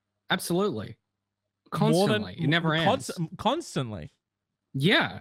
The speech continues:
Speaker 2: What, what was, what was one of the better ones?
Speaker 1: Uh, the better, like, my second family that I have that my other family doesn't know about. Um, uh, my, my pretty embarrassing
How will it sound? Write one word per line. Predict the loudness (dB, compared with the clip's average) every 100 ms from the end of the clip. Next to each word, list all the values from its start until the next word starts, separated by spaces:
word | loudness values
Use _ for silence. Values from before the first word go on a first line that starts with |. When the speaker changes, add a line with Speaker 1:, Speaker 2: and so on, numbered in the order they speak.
| -2
Speaker 2:
What, | 0 0 0
what | 0 2
was, | 2 2 -4 -10
what | -2 -2
was | -2
one | -4 -2
of |
the | -2
better | 0 0
ones? | -2 -6 -8 -16 -20 _ _ _ _ _ _ -4
Speaker 1:
Uh, | -4 -4 -10
the |
better, | -6 -4 -4
like, | -2 -4 -2
my | -2
second | -2 -2 -2 -2
family | 0 0 2 0 0 -4 -6 _ _ _
that | 0
I | 0
have | 0 -2 -4 -4
that | -2
my | 0 0 -2
other | -2 -2
family | 0 0 0
doesn't | -2 -2
know | -2 0
about. | 0 0 0 -4 _ _ _ _ -8
Um, | -4 -2 -2 -2 -4 -4 -4 -6 -8 _ _ -18 -18 _ _ -4
uh, | -2 0 -2 -4 -2
my, | -2 0 2 2 0 0 0 -2
my | 0 0 0 0 -2 -2 -2 -4 -6 -8 -10 _ _ _
pretty | -4 0 2 4 4 2
embarrassing | 0 0 0 2 2 0 0 0 2 0 -2